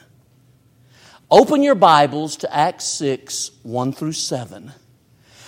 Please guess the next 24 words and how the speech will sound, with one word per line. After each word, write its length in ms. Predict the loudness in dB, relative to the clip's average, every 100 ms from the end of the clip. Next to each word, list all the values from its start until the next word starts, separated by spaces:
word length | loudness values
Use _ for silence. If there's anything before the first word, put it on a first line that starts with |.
| -6
And 220 | 0 0 2
as 360 | 2 2 0
we 220 | -2 -4
deal 680 | -4 -4 -2 0 2 0 -2
with 160 | -4 0
Acts 360 | 2 2 0 -8
six, 640 | -6 -2 -2 -2 -6 -12
one 360 | -6 -4 -2 -2
through 200 | -4 -4
seven, 720 | 0 6 6 6 -4 -8 -10 _ _ _ _ _ _ _ _ -2
I 220 | 2 2
want 340 | 2 0 0
to 80 | -4
talk 300 | -2 -2 -2
to 120 | -10
you 300 | -8 -4 -4
a 100 | -2
little 260 | -2 -2 -4
bit 240 | -2 -2
about 400 | 0 0 0 0
the 100 | -4
role 880 | -6 -6 -4 -2 -2 0 0 -2 -6 -12 -20 0
of 240 | 2 2
deaconing 840 | 0 -2 0 0 2 0 0 -4